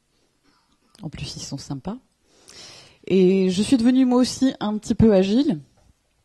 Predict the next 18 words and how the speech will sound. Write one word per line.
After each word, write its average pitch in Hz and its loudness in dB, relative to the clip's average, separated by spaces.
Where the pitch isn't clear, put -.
Alors, 160 0
je - -6
n'en 175 -2
suis 185 -6
pas 190 0
encore 185 -2
au 165 -2
Scrum 180 -6
et, 151 -4
euh, 143 -6
je - -20
fais 160 -8
quelques 165 -6
démos 165 -4
de 185 -12
temps 147 -6
en 143 -6
temps, 196 -8